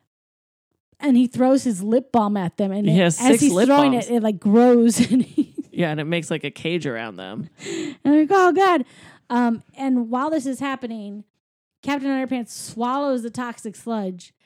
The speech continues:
Speaker 1: and gets real powers.
Speaker 2: Yeah.
Speaker 1: And then they show him, and he's, like, super buff and all very strong.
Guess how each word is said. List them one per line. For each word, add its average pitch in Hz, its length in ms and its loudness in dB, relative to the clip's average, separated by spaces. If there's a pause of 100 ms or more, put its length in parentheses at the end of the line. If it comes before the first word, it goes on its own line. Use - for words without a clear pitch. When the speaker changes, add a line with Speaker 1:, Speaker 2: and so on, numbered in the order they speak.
(380)
Speaker 1:
and 208 240 -10
gets 226 340 -10 (220)
real 214 400 0
powers. 175 640 -8
Speaker 2:
Yeah. 165 200 2 (180)
Speaker 1:
And 269 160 2
then 302 180 2
they 294 100 -2
show 311 280 -4
him, 277 100 -6
and 262 80 -4
he's, 247 140 -6
like, 226 260 -12
super 311 560 -4 (120)
buff 240 360 -10
and 247 140 -6
all 247 340 -6
very 262 320 -4
strong. 247 460 -4